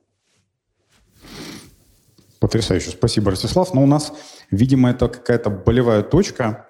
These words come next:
а, у аудитории. И еще один вопрос, каверзный вопрос, а, от пациента о возрасте доктора и его опыте.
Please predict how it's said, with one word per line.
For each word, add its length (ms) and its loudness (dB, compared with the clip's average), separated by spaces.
а, 220 0
у 140 4
аудитории. 760 2
И 60 4
еще 320 4
один 160 4
вопрос, 400 2
каверзный 420 2
вопрос, 480 0
а, 240 2
от 140 -6
пациента 500 0
о 140 -2
возрасте 520 0
доктора 560 0
и 140 -2
его 380 4
опыте. 380 -4